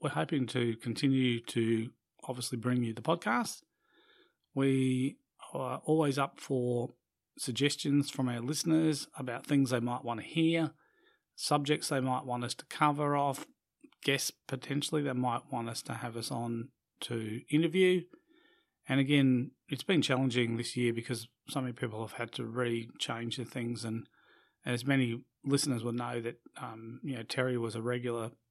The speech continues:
presenter on Focus, and, you know, due to situations within her, you know, uh, life and business and all that type of stuff, she had to,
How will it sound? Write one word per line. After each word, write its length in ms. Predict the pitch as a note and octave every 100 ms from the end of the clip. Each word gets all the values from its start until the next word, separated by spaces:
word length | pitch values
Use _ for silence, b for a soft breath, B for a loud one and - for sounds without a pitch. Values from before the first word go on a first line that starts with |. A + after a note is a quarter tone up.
| _ _ _
presenter 560 | - A#2+ A#2+ B2+ B2+ A#2+
on 340 | A#2 A#2 A2+ - -
Focus, 520 | - E3 D#3 B2 - B B B B B B _
and, 260 | C#3 C3+ C#3
you 120 | D3+
know, 80 | C3
due 260 | B2 D3
to 120 | B2+
situations 920 | B2 - D3+ - C3 B2+ B2 B2 A2
within 320 | B2+ A#2 B2+ A#2+
her, 460 | A#2 B2+ C3 B2+ - _ _ _ _ _
you 140 | - D3
know, 300 | C3+ B2+ A#2+ - -
uh, 120 | C3
life 480 | B2+ D3 D3+ D3 -
and 320 | A#2 A#2 A2
business 440 | C#3+ C#3 C#3+ C3+
and 120 | - B2+
all 100 | C#3+
that 120 | C3
type 120 | A#2
of 80 | A#2+
stuff, 280 | A#2+ A#2 -
she 220 | - B2+
had 200 | A#2+ A#2+
to, 280 | - A#2